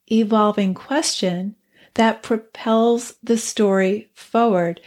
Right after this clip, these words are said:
and keeps the reader invested, scene after scene, page after page.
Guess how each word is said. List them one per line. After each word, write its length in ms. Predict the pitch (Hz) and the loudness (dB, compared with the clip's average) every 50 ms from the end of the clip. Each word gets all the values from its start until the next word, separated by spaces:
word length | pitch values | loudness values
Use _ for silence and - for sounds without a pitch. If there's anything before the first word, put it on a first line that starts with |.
| - - _ _ | -20 -20 _ _
and 180 | 202 190 185 - | -4 -4 -4 -4
keeps 440 | - - 247 247 240 - - - - | -4 -2 -2 -2 -2 -4 -12 -10 -2
the 160 | - 240 226 | 0 0 0
reader 360 | 190 208 214 214 208 202 196 | 2 2 2 2 2 0 -2
invested, 840 | - - 202 196 185 180 196 190 190 - - - 254 269 285 269 - _ _ _ _ _ _ | 0 -2 -2 -2 0 0 0 0 0 -4 -2 0 0 2 0 -2 -8 _ _ _ _ _ _
scene 540 | - - - - - 220 214 214 226 240 233 | -12 -10 -8 -4 -2 0 2 4 2 2 2
after 340 | 220 240 247 254 - 254 254 | 0 -2 -4 -2 -2 -4 -4
scene, 540 | 254 - 226 202 190 185 185 180 185 190 - _ _ _ _ _ _ | -2 -2 -2 -2 0 -2 -2 -4 -6 -8 -10 _ _ _ _ _ _
page 400 | - - 185 185 190 185 185 - | -6 -2 0 2 2 2 0 -2
after 360 | - 180 185 185 - - 190 | -2 -2 -2 -2 -2 -6 -6
page. 600 | 190 - 190 170 151 - - - - - _ _ | -6 -4 -6 -6 -4 -6 -8 -10 -14 -16 _ _